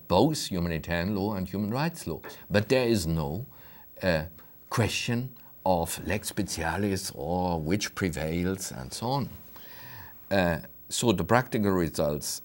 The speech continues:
are most of the time the same. Where the results are different,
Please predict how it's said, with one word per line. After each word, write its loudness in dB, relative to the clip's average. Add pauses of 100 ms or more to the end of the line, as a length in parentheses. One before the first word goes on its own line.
(240)
are 2
most 4
of -2
the -8
time -6 (160)
the -12
same. -4 (640)
Where 8
the 12
results 6
are 0
different, 0